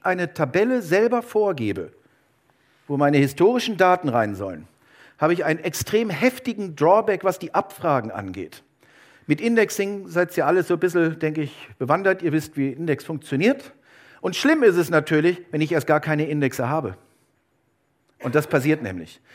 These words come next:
Wenn ich eine History-Tabelle selber angebe und ich sie selber nicht mit Indexen optimiert habe, dann habe ich Pech gehabt. Dann geht der S-Q-L-Server her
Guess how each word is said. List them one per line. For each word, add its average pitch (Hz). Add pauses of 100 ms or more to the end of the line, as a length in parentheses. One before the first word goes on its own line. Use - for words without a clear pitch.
(220)
Wenn 156
ich -
eine 175
History-Tabelle 214
selber 202
angebe 170
und 151
ich 170
sie 180
selber 165 (220)
nicht 190
mit 190
Indexen 214 (240)
optimiert 208
habe, 101 (640)
dann 110
habe 139
ich -
Pech 226
gehabt. 120
Dann 113
geht 127
der 135
S-Q-L-Server 170
her 156